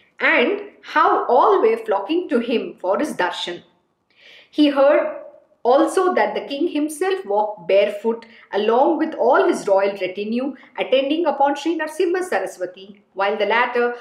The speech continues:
was being borne in a royal palanquin in all pompous splendor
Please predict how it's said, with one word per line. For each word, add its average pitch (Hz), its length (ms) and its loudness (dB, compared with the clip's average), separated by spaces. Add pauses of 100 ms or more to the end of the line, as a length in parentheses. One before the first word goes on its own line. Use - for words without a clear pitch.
(120)
was 202 220 -2
being 240 340 -4
borne 226 400 4
in 214 140 -4
a - 160 -4 (480)
royal 226 580 2 (300)
palanquin 226 680 0 (280)
in 294 140 0
all 392 340 2
pompous 254 540 0
splendor 214 580 0